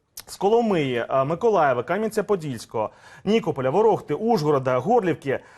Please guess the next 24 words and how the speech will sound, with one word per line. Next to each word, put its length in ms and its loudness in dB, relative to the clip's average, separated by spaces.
Так 160 0
от, 180 2
мушу 260 -4
сказати, 640 0
люди, 320 0
які 240 -4
нещодавно 760 0
були 340 0
абсолютно 520 -2
по 100 -2
різні 300 -2
боки 320 0
барикад, 520 0
те, 100 -6
що 160 -4
я 60 -2
сам 300 0
вла-, 100 0
на 80 -2
власні 280 -4
очі 200 -4
бачив 360 -2
на 120 -2
Майдані, 560 -2